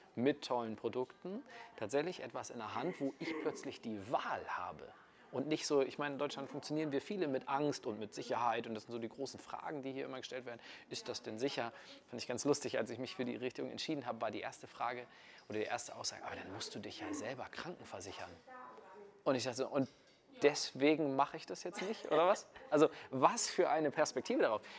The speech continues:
Das ist ja nicht mal böse gemeint, sondern es geht einfach darum, dass in Deutschland eben diese Denkensmuster anders sind. In Amerika beispielsweise ist das ein ganz, ganz anderer Zugang. Unglaublich spannend. Ich habe gerade letztens mit jemandem aus Amerika telefoniert, der gesagt hat, das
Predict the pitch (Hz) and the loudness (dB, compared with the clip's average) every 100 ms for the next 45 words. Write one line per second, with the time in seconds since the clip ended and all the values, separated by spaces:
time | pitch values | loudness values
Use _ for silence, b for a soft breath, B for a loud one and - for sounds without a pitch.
0 | B 143 - 131 110 110 101 214 285 113 | B 2 4 0 0 -2 2 4 4 0
1 | 95 98 98 120 - 127 - 127 147 147 | -4 -4 -4 -6 -4 -6 -6 -8 -8 -8
2 | 151 165 139 139 139 147 156 147 147 139 | -8 -6 -6 -6 -4 -4 -4 -4 -2 -2
3 | 139 143 143 185 175 160 131 98 98 87 | -4 -2 2 2 2 -4 -4 -4 -4 -6
4 | 90 92 95 B B B - 107 127 185 | -10 -12 -12 B B B 0 6 8 8
5 | 160 120 120 113 - 113 107 - 98 - | 4 2 2 0 -4 -4 -4 -8 -8 -10
6 | 117 - - - 330 269 - 190 165 180 | -12 -6 2 4 2 -4 -2 -2 -2 -4
7 | 190 143 - 240 208 - 101 - B B | -4 -4 -4 -2 -2 -6 -10 -20 B B
8 | B B - 180 170 151 - 190 117 127 | B B 4 6 6 4 0 0 2 -2
9 | - 147 143 151 160 - 143 135 135 139 | 2 4 4 2 -2 -2 -6 -6 -4 -4
10 | 131 131 139 139 147 135 117 135 - 165 | -2 -4 -2 -2 -2 -2 -2 -4 -4 -6
11 | 220 139 117 135 - - 123 | -4 -4 -2 -4 -4 -6 -6